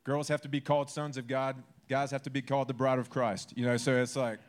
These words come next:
it works out. And so, um, so guys, you gotta be called the bride of Christ. You're, you're, you're the Shulamite maiden in this instance.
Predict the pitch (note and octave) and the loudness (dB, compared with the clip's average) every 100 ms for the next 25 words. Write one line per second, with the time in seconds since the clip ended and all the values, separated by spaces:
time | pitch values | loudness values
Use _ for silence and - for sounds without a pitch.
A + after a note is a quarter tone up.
0 | _ - - - - _ _ _ _ _ | _ -20 -20 -20 -20 _ _ _ _ _
1 | - C3 B2+ A#2 C3 F#2 F2 A#2 A#2 C#3 | -12 -4 -4 -4 -4 -4 -6 -6 -4 4
2 | C3 B2+ A#2+ G#2+ F#2+ - - - - - | 6 6 4 2 -4 -10 -20 -20 -20 -20
3 | - - - - C3+ D3+ D#3 E3 E3+ E3 | -20 -20 -12 -2 4 6 6 6 6 6
4 | D3+ D#3 C#3+ C3+ C#3 C3 - C3+ A#2+ A#2+ | 6 6 4 4 4 4 2 0 0 0
5 | C3+ C#3 C#3 D#3 D#3 D#3+ D#3+ - E3+ D#3+ | 0 2 4 4 4 2 2 0 2 2
6 | D3 C#3 C3+ C3+ A#2 A2+ G#2+ - A2 - | 2 2 0 0 -2 -4 -6 -8 -10 -10
7 | G#2 - | -14 -16